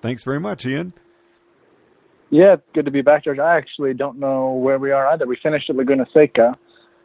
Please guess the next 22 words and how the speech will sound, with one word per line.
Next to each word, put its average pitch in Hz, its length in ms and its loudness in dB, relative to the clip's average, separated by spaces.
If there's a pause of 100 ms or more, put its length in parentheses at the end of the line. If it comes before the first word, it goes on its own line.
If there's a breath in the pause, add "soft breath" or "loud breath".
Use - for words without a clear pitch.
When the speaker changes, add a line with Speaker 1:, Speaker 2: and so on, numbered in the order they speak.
(140)
Speaker 2:
um, 123 500 2 (540)
but 131 280 4
I, 131 840 0 (240)
I'm 143 80 -2
actually 147 240 0
looking 135 220 -2
at 127 40 -2
my 123 160 -2
phone 147 240 4
map 151 280 2
right 113 160 4
now. 131 200 -2
I, 135 200 2 (360)
we're 151 240 6
in 147 460 -4
just 160 160 2
outside 151 300 2
Monterey. 135 440 -6 (480)
Speaker 1:
Oh, 165 60 -4
you 208 160 -4
are? 226 300 -8 (1300)
Speaker 2:
Yeah. 151 360 6